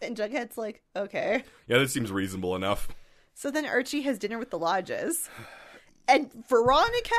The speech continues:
Speaker 1: has decided that she's going to run a welcoming committee for the new students, which sounds sweet. <laughs> When we see the scene, she is one hundred percent doing the job of the principal and administrator.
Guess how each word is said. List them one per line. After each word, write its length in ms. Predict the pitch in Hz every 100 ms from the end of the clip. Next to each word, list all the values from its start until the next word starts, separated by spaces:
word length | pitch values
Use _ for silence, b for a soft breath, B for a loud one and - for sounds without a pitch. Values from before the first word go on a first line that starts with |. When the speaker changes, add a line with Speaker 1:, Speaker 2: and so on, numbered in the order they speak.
| 392
Speaker 1:
has 200 | 370 349
decided 720 | 339 - 202 175 160 147 180
that 120 | 180 -
she's 240 | 240 240
going 200 | 294 269
to 100 | 262
run 320 | 190 190 190 -
a 160 | 185 165
welcoming 480 | 226 392 254 196
committee 340 | 170 208 170 190
for 100 | 202
the 100 | 185
new 120 | 180
students, 640 | 220 175 - - - - b b b
which 140 | 415 -
sounds 260 | 466 453
sweet. 420 | - 277 - - -
<laughs> 60 | - B B B 247
When 160 | 453 480
we 140 | 359
see 260 | 339 - 330
the 120 | 294
scene, 340 | - 196 170 202
she 160 | 349
is 140 | 302 -
one 100 | 175
hundred 280 | - 240
percent 260 | 254 - 214
doing 180 | 285 226
the 80 | 208
job 240 | 208 175
of 80 | 180
the 60 |
principal 380 | 165 214 220 180
and 120 | 175
administrator. 760 | 165 196 190 - 135 - 190